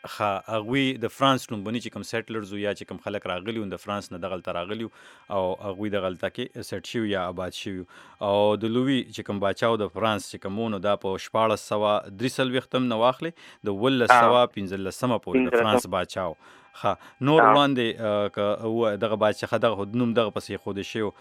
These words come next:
Speaker 1: او دغه سټیټ، دغه ریاست چې، آه، مشهور څه دی پکې، څه ته، څه ته ویل کېږي چې لوسیانا کې څه شوي دي، پخوا څه شوي، اوس څنګه شو، امریکا ته څنګه، د امریکې څنګه برخه جوړه شوه؟
Speaker 2: دا په ایټین ټویلو کې چې، آه، د امریکې سټیټ جوړ شو، د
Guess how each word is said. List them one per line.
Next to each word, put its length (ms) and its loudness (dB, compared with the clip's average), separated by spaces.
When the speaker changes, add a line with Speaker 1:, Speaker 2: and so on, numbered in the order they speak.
Speaker 1:
او 120 0
دغه 180 2
سټیټ، 520 -2
دغه 200 0
ریاست 440 0
چې، 140 -6
آه، 520 -6
مشهور 400 2
څه 160 2
دی 80 4
پکې، 240 -2
څه 120 -12
ته، 320 0
څه 320 2
ته 60 -2
ویل 240 -2
کېږي 260 -10
چې 140 -10
لوسیانا 380 -4
کې 120 -8
څه 140 -8
شوي 300 -4
دي، 100 -8
پخوا 340 -2
څه 100 -6
شوي، 240 -8
اوس 320 -8
څنګه 160 -6
شو، 200 -10
امریکا 420 2
ته 120 -6
څنګه، 200 -4
د 40 2
امریکې 440 -2
څنګه 140 -2
برخه 300 -4
جوړه 220 -6
شوه؟ 220 -10
Speaker 2:
دا 220 4
په 360 4
ایټین 360 0
ټویلو 300 0
کې 140 -6
چې، 340 0
آه، 140 4
د 60 2
امریکې 420 0
سټیټ 240 2
جوړ 220 -2
شو، 200 -2
د 200 -2